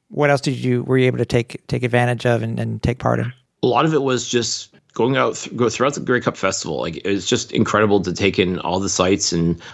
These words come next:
Speaker 2: all the events that they had going on. There is so much going on. Uh,
Speaker 1: Along with your co-host bugging you more than once to buy him a shirt.
Speaker 2: Yes. Yes.
Speaker 1: <laughs> Which I thank
Speaker 2: And
Speaker 1: you
Speaker 2: it
Speaker 1: for, by the way.
Speaker 2: Oh, happy to do it. I mean, it's,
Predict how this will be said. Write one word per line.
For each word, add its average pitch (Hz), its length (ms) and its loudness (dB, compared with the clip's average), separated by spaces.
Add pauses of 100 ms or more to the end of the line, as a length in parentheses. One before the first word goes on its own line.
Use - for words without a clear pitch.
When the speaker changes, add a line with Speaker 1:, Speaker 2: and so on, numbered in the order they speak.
(120)
Speaker 2:
all 104 140 2
the 117 120 2
events 104 300 -2
that - 60 -16
they 104 80 -2
had 101 220 -2
going 95 240 -4
on. 90 180 -6
There 101 120 0
is - 360 -4 (380)
so - 220 0
much 95 240 -2
going 82 220 0
on. 73 220 -4
Uh, 78 360 -2 (380)
Speaker 1:
Along 143 300 0
with 139 120 0
your 131 120 4
co-host 131 540 2
bugging 127 260 0
you 127 140 -2
more 127 180 4
than 120 140 -2
once 123 240 -2
to - 80 -6
buy 117 200 2
him 113 100 -2
a - 20 -6
shirt. - 300 -8 (260)
Speaker 2:
Yes. - 520 0 (100)
Yes. - 220 -2
Speaker 1:
<laughs> - 1200 -2
Which 180 220 -2
I 185 80 2
thank 196 300 0
Speaker 2:
And 196 80 0
Speaker 1:
you 185 60 2
Speaker 2:
it 143 100 -4
Speaker 1:
for, 147 220 2
by 127 220 0
the 120 120 -2
way. 123 360 -6 (300)
Speaker 2:
Oh, 101 260 2 (220)
happy 85 340 2
to 90 100 0
do 85 240 2
it. 73 180 -2
I 80 40 -2
mean, 78 200 -2
it's, - 380 -10